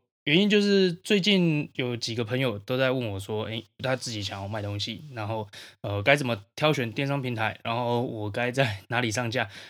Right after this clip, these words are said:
然后以及怎么去经营这一块，就是电商的部分。那电商这个东西呢，其实我个人觉得比较，它比较，它的属性就比较简单易懂，因为电商的这个东西其实就是货出得去，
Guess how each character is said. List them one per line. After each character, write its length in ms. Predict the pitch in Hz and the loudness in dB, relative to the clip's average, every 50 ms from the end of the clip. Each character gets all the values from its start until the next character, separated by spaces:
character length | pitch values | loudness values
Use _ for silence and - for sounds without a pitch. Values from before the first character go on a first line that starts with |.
| - _ | -16 _
然 160 | - 117 117 | -6 -4 0
后 160 | 123 143 127 | 0 2 2
以 60 | 117 104 | 0 0
及 180 | 104 110 110 | -2 -4 -4
怎 100 | 104 113 | -4 -4
么 240 | 110 107 107 104 104 | -2 -2 -2 -2 -2
去 300 | 101 101 - 143 131 123 113 | -4 -6 -4 -4 -2 -2 -2
经 280 | 104 - 147 143 147 | -2 -2 0 0 0
营 180 | 139 127 117 120 | 0 0 -2 -2
这 140 | 117 131 123 | -2 -2 -2
一 80 | 123 | -2
块， 400 | 110 - - - 131 123 113 107 | -2 -4 -4 -4 -2 0 0 -2
就 140 | 101 107 113 | -2 -4 -4
是 180 | 104 110 107 101 | -6 -6 -6 -6
电 200 | 101 117 117 110 | -6 -6 -6 -4
商 200 | 104 107 104 101 | -4 -4 -4 -4
的 80 | 101 | -6
部 160 | 98 98 104 98 | -8 -10 -10 -10
分。 160 | 101 - - - - - - - _ | -10 -10 -12 -12 -18 -20 -20 -6 _
那 100 | - 254 | 2 2
电 240 | 247 254 - 269 247 | 2 4 4 4 6
商 200 | 233 247 240 233 | 6 6 4 4
这 100 | 233 233 | 4 4
个 80 | 202 180 | 4 4
东 180 | 180 185 185 | 4 4 4
西 160 | 180 175 185 180 | 4 4 4 4
呢， 200 | 165 147 135 123 | 4 2 0 0
其 160 | 120 - 131 | -2 -4 -4
实 320 | 120 127 131 127 127 127 - | -4 -2 -2 -2 -4 -4 -6
我 220 | - 123 120 120 113 - _ _ | -6 -4 -4 -4 -6 -8 _ _
个 120 | - 208 185 | 4 4 4
人 100 | 160 143 | 4 4
觉 140 | 143 147 | 2 0
得 220 | 147 156 139 - - _ - - - - _ _ _ | 2 2 0 0 -4 _ -20 -20 -20 -20 _ _ _
比 80 | - 135 | 4 8
较， 420 | 170 208 220 202 190 156 107 - _ _ - | 10 10 10 10 8 6 2 -2 _ _ -2
它 160 | - 190 196 | 2 2 2
比 100 | 185 143 | 4 4
较， 280 | 139 165 170 156 - - | 4 6 6 4 4 2
它 120 | - 185 | 2 2
的 80 | 190 175 | 4 4
属 160 | - - 110 | 2 0 -2
性 160 | 104 120 131 | -2 -2 -2
就 160 | 117 127 127 | -2 -2 -2
比 160 | 120 117 - 104 | -4 -4 -4 0
较 300 | 110 113 117 110 107 107 | 2 2 2 2 0 -2
简 260 | 104 - 113 101 101 | -2 -4 -4 -2 0
单 240 | 98 120 120 120 123 | 0 0 0 0 0
易 100 | - 135 | -2 -4
懂， 180 | 113 104 - - - 143 208 - | -4 -4 -4 -6 -6 -10 -6 -2
因 100 | 165 170 | 2 4
为 100 | 190 185 | 4 4
电 260 | 170 - - 247 196 | 2 2 2 4 4
商 200 | 175 175 175 170 | 4 4 4 4
的 100 | 165 143 135 | 4 2 0
这 140 | 139 156 | 0 -2
个 80 | 139 139 | -2 0
东 200 | 127 135 127 127 | 0 0 -2 -2
西 160 | 120 131 127 | -2 -4 -4
其 200 | 120 - - 117 | -4 -4 -4 -4
实 60 | 110 | -4
就 160 | 110 120 117 117 | -4 -4 -4 -4
是 240 | 120 117 113 - 143 | -4 -4 -6 -8 -8
货 220 | - - 151 139 | -4 -2 0 0
出 160 | 123 - 143 | 0 2 2
得 80 | 131 110 | 2 2
去， 300 | 98 117 117 110 107 101 | 2 0 -2 -4 -4 -8